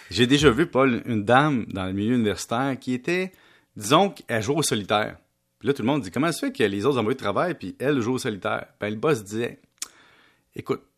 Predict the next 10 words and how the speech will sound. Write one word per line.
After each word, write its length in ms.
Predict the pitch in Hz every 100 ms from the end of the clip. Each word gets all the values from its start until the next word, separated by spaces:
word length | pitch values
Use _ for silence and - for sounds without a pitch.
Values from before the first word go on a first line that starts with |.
| 117 _ -
c'est 240 | - 135
moins 260 | 135 156 175
compliqué 520 | 135 120 - - 123
de 20 |
gérer 300 | 110 107 101
ça 180 | 98 98
de 60 | 90
même 360 | 95 92 92
que, 120 | 90 92 90
que, 140 | -